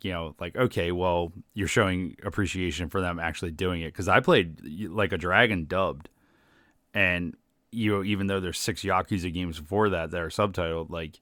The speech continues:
if they were dubbed, I would probably listen to those dubbed too, because it's just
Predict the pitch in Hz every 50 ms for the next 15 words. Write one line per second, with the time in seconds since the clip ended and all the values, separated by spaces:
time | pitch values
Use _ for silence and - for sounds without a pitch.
0 | _ _ _ _ _ _ _ _ _ _ 87 87 98 104 107 101 85 113 127 127
1 | 113 92 87 80 80 87 90 87 80 - - - 87 90 95 98 101 90 - 117
2 | 107 98 113 113 107 - 104 101 98 98 - 127 123 101 90 - 95 85 82 82
3 | - - 117 92 -